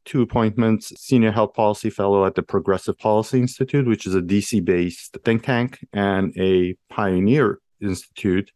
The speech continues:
which is based in Massachusetts, which is a state-based think tank. The uniqueness of that is that Progressive Policy Institute is more of a left of center think tank in the political sense, and Pioneer Institute is more of a free market, right of center think tank. So I'm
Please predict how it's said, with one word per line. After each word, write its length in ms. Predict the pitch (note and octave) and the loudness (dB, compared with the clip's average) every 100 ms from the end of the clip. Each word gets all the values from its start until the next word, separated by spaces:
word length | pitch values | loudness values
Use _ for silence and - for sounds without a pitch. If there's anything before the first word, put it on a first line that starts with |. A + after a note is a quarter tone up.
| - | -4
which 200 | G2+ G2 | -2 -2
is 80 | G2 | 0
based 400 | F2 G2+ G2+ - | 4 4 2 -4
in 300 | F#2+ F#2 F2+ | -2 2 2
Massachusetts, 760 | G2 F#2 - - D#3+ - F#2 | 0 -4 -6 -2 -2 0 -2
which 140 | G#2 G2 | -2 -2
is 100 | G2 | -4
a 20 | |
state-based 680 | - D3+ D3 - F2+ - - _ | -2 -2 0 -2 -2 -4 -16 _
think 220 | - F2+ F2+ | -2 -2 -4
tank. 240 | E2+ D#2+ _ _ - | -6 -8 _ _ -2
The 120 | A2+ | 2
uniqueness 580 | A2+ A#2+ D#3+ E3+ C3+ - | 6 6 4 2 0 0
of 120 | G2 | 2
that 200 | G#2 G2 | 2 4
is 160 | G2 F#2 | 2 2
that 240 | F#2+ F2+ | 0 0
Progressive 440 | A2+ G2+ G#2+ - - | -2 0 0 -2 -2
Policy 360 | A2 G2+ - | 0 0 -2
Institute 320 | G2+ - G#2 | -6 -2 0
is 140 | F#2 F2+ | 2 2
more 160 | G2 | 2
of 120 | F#2+ F2+ | 2 2
a 40 | |
left 200 | G2+ - | 0 0
of 120 | G2 | -8
center 400 | - G2 G#2+ A#2+ - _ | -4 -2 -2 -4 -10 _
think 180 | A#2 A2+ | -6 -2
tank 300 | B2 B2 B2+ _ | -4 -4 -10 _
in 80 | G#2 | -4
the 80 | F#2 | -4
political 460 | - F2+ G2 - B2 | 0 0 0 -2 -6
sense, 480 | - A#2+ C3 - - | -2 -2 -2 -4 -4
and 300 | F#2+ F#2+ F2 | -2 -2 -2
Pioneer 380 | G2 F#2 G2 G#2 | -2 0 0 0
Institute 480 | G#2 - - G#2+ F#2+ | -2 -8 -4 -2 0
is 160 | F2+ | -2
more 220 | F2 F#2 F#2 | 0 0 0
of 60 | |
a 100 | F2+ | -2
free 160 | - G#2+ | -2 -2
market, 320 | F#2+ F#2 G2 | -2 -2 -2
right 260 | F2 G2 G#2 | 0 0 -2
of 80 | |
center 280 | - F2+ F2 | -4 -4 -4
think 240 | - F2 E2 | -4 -6 -6
tank. 260 | F2 F2 | -8 -8
So 180 | - G2+ | -6 -2
I'm 180 | G2 F#2+ | 0 -2